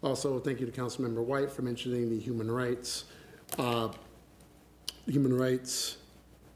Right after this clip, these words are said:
gathering that will take place on July first. And I want folks to know it doesn't matter what walk of life you come from, what your ethnicity, your gender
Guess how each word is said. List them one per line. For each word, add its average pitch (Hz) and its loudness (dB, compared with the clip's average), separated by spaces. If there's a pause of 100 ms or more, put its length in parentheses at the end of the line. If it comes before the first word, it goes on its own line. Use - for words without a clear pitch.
(120)
gathering 131 4
that 123 0
will 113 -4
take 123 0
place 120 2 (120)
on 123 2
July 113 2
first. 175 2 (680)
And 131 4
I 127 6
want 131 4
folks 127 0
to 117 -2
know 156 4 (380)
it 120 -2
doesn't 120 2
matter 143 4 (640)
what 147 2
walk 143 2
of 120 -2
life 135 2
you 131 2 (200)
come 147 4
from, 143 2 (640)
what 139 2
your 135 4
ethnicity, 135 2 (720)
your 113 0
gender 131 2